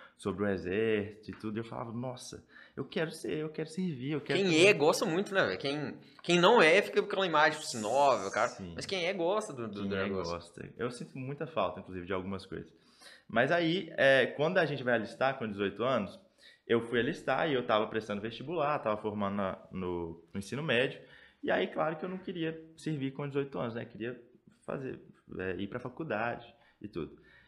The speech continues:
Speaker 1: E aí, na hora de, de alistar lá pra ser dispensado, meu avô foi comigo. Meu avô foi comigo. E eu lembro o tanto que ele ficou triste, sabe?
Speaker 2: É.
Speaker 1: De eu não me declarar voluntário, de eu não ir.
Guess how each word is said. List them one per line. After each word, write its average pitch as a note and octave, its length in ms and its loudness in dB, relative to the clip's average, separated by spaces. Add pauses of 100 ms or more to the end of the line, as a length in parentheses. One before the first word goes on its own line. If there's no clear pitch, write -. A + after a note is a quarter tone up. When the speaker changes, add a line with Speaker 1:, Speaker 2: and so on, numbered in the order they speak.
(160)
Speaker 1:
E - 60 0
aí, C3+ 140 4
na F#3+ 200 4
hora D#3 260 6
de, A#2 500 0
de G#2 640 0
alistar G2+ 540 0
lá A#2 220 2
pra A2+ 140 -8
ser A2 160 -4
dispensado, A2+ 680 -2
meu B2+ 160 2
avô C#3 260 2
foi D3 140 -8
comigo. F#2+ 480 -6 (800)
Meu G#2 140 -2
avô G2+ 180 -2
foi C#3 140 -2
comigo. F#2 540 -4
E B2+ 320 -6 (120)
eu C#3+ 100 6
lembro D3 460 2 (200)
o C#3 80 -6
tanto C#3+ 220 -2
que D#3 80 -4
ele D#3 60 -4
ficou - 180 -6
triste, - 720 -12
sabe? C#3 340 -2 (100)
Speaker 2:
É. F2+ 400 -14
Speaker 1:
De G#2+ 160 0
eu A#2 200 4
não A#2 220 2
me C3+ 80 -2
declarar A#2+ 400 0
voluntário, F#2+ 760 -4
de F2 80 -4
eu F#2 100 -2
não G#2 300 -2
ir. G2 260 -4